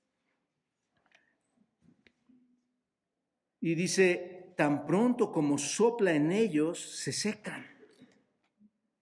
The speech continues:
Hermano, no sé si están viendo el poder de Dios, el carácter de Dios, la soberanía de Dios. Y el torbellino los lleva como qué, hermanos?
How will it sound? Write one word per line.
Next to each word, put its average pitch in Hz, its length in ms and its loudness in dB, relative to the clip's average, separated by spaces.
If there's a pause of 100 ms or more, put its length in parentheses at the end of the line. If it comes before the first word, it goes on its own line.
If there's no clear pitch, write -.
(1200)
Hermano, 165 220 0
no 156 120 2
sé 196 120 -2
si 165 80 -6
están 175 240 0
viendo 170 260 2
el 131 100 -2
poder 131 300 0
de 123 100 -6
Dios, 147 320 -4
el 117 120 -10
carácter 135 460 -4
de 113 120 -4
Dios, 156 560 -6 (600)
la 143 120 -4
soberanía 139 600 2
de 123 140 -2
Dios. 170 580 -4 (840)
Y 180 140 2
el 175 120 2
torbellino 180 760 4
los 165 280 2
lleva 190 340 2
como 160 280 -2
qué, 190 140 0
hermanos? - 800 -8